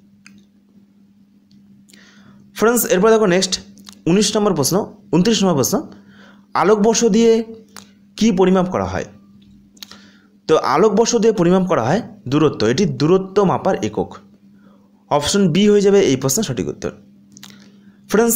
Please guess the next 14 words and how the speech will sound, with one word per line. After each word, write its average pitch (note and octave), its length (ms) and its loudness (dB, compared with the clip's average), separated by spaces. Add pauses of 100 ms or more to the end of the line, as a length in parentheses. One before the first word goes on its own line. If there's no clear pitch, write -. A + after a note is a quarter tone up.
(100)
এরপরে F#3+ 200 2
দেখো G#3+ 240 2
নেক্সট F#3 180 -2 (720)
তিরিশ G3+ 300 0
নম্বর G#3 240 2
প্রশ্ন, A2+ 180 -2 (1200)
পাচিত D#3+ 360 0 (240)
খাদ্য F3 280 -2 (160)
শোষণ F3+ 320 0
হয় F3 220 0
কোথায়? G#2 300 -2 (440)
পাকস্থলী, G3 560 0
বৃহদান্ত, E3 420 0 (420)
ক্ষুদ্রান্ত E3 340 -2